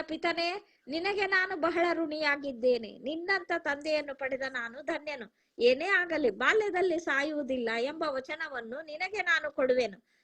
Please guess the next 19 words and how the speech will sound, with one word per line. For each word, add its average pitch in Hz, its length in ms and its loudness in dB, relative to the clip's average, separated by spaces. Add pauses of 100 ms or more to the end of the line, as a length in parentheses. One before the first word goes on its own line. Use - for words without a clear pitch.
(140)
ದಯಮಾಡಿ 311 600 2
ನೀನು 392 260 -6
ಶಾಂತ 330 420 -2
ಮನಸ್ಕನಾಗು. 302 840 -4 (280)
ನಿನ್ನಲ್ಲಿಯ 403 640 0
ದುಃಖವನ್ನು 339 640 0
ದೂರೀಕರಿಸಿ 294 720 2
ಮೊದಲಿನಂತೆ 311 760 0
ನಗುತ್ತಾ 269 500 -2
ಜೀವಿಸು" 311 440 0
ಎಂದು 254 320 -4
ಹೇಳಿದ. 196 380 0 (540)
ನನ್ನನ್ನು 427 500 2
ಕೊಲ್ಲಲು 370 560 0
ದೇವತೆಗಳೇ 302 680 2
ಪ್ರಯತ್ನಿಸಲಿ 302 840 -2
ಅಥವಾ 320 400 -2
ರಾಕ್ಷಸರೇ 285 760 -6
ಪ್ರಯತ್ನಿಸಲಿ, 277 840 -6